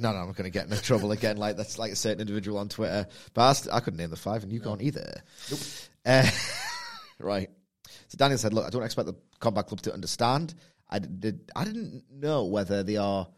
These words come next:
Speaker 1: splintering Danielson away from them, or, 'cause for a while they've been a loose collective of like-minded individuals
Speaker 2: Yeah.
Speaker 1: who sometimes team and sometimes they are just, they look after their own, but sometimes they respect their own enough to go, so for them to go
Speaker 2: Mm-hmm.
Speaker 1: out and fight their own battles." But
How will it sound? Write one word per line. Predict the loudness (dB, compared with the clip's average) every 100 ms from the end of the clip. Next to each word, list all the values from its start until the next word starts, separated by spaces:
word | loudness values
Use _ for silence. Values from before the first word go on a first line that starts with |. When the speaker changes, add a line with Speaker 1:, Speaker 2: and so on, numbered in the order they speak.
| _ _ _ _ _ _ _ _
Speaker 1:
splintering | -2 -2 2 2 4 0 0
Danielson | 2 2 0 -2
away | 0 4 4 4
from | 2 -4 -4
them, | -6 -6
or, | -2 0 0 -4 -6
'cause | 2 2
for | 4 2
a |
while | 6 8 8 4 2
they've | -4
been | -2 -2
a |
loose | 0 0 -2
collective | -2 0 0 -2 -8
of | -4
like-minded | -4 -4 -6 -6 -6 -8
individuals | -8 -6 -4 -6 -6 -6
Speaker 2:
Yeah. | -4 -2
Speaker 1:
who | 2
sometimes | 2 2 0
team | 2 2
and | 2
sometimes | -2 -2 -4 -2
they |
are | -2
just, | -2 -8 -14 _ _ _ _ -2
they | 0
look | 2
after | 0 -4 -2
their | 0
own, | 2 0 -2
but | -4
sometimes | -4 -4 -4 -8 -6
they | -4
respect | -2 -2 -2 -2
their | -2
own | -2
enough | -4 -6
to | -6
go, | -4 -2 -2 -4 -10 _ _ _
so | -10 -4
for | -2
them | -2
to | -2
go | 2
Speaker 2:
Mm-hmm. | 4 4
Speaker 1:
out | 0
and | -2
fight | -2 0
their | 0
own | 0
battles." | 2 2 0
But | 2 0